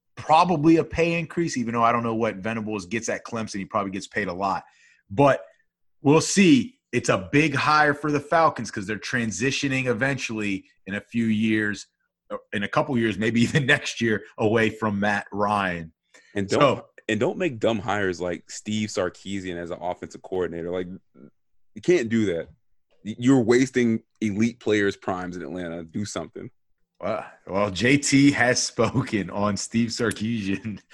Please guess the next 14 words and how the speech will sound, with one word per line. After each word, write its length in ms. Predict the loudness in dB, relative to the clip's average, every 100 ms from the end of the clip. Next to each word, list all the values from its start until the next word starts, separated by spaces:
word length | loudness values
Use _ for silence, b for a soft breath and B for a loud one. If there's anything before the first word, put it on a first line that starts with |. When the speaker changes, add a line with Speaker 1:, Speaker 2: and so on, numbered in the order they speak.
| -18 -18
Speaker 1:
<laughs> 300 | -20 -20 0
All 60 | 4
right, 260 | 4 2
so 380 | 2 4 6 4 B 0
let's 320 | 0 0 -4
go 240 | 4 6
to 280 | 6 6 4
a 40 | 4
team 400 | -4 -4 -2 0
that 300 | 0 0 -6
is 180 | -6 -2
actually 380 | -2 -2 -4 -6
having 480 | 0 4 4 2 -2
success, 800 | -4 -6 -6 -4 -2 -2 -6